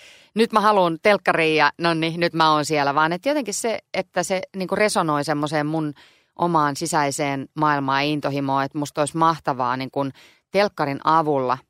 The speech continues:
tuoda semmoista tutkittua tietoa, ö, ja sitä kokemusta, mikä mulla on kertynyt näiden vuosien aikana, niin – niin, niin siihen suuntaan niinku tavallaan se vei mun mieltä ja sit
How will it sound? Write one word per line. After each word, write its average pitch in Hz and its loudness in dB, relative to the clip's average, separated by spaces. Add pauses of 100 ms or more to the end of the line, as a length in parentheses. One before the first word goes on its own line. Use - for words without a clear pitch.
tuoda 143 0
semmoista 135 -6
tutkittua 143 -4
tietoa, 135 -2 (580)
ö, 143 -4 (320)
ja 143 -10
sitä 143 -4
kokemusta, 143 -2
mikä 135 -4
mulla 139 -2
on 139 -4
kertynyt 131 -2
näiden 131 -4 (500)
vuosien 139 0 (320)
aikana, 143 0
niin – 131 -8 (500)
niin, 139 -4
niin 165 -4
siihen 240 -2
suuntaan 175 0
niinku 151 -6
tavallaan 165 2
se 147 -6
vei 175 0
mun 147 -2
mieltä 156 0
ja 135 -2
sit 151 -10